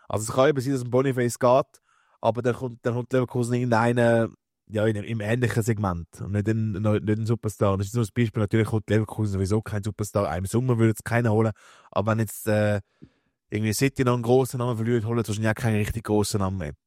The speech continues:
Und darum, äh, der Win-, Wintertransferfenster sind ja ein bisschen immer ein bisschen anders als im Sommer. Ähm,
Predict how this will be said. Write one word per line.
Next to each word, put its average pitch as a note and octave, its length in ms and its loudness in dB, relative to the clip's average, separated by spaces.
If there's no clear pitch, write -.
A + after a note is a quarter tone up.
Und - 120 -18
darum, F#2+ 280 -2
äh, F#2 280 -2
der G#2 160 -4
Win-, A#2+ 240 0
Wintertransferfenster C3+ 920 -2
sind A#2+ 100 -10
ja A2+ 80 0
ein G#2 40 -2
bisschen A#2+ 280 -2
immer A2+ 280 0
ein G2+ 40 -2
bisschen G2 180 0
anders F#2+ 260 -4
als F#2+ 100 -2
im F#2 100 -8
Sommer. E2+ 340 -6
Ähm, A2+ 640 0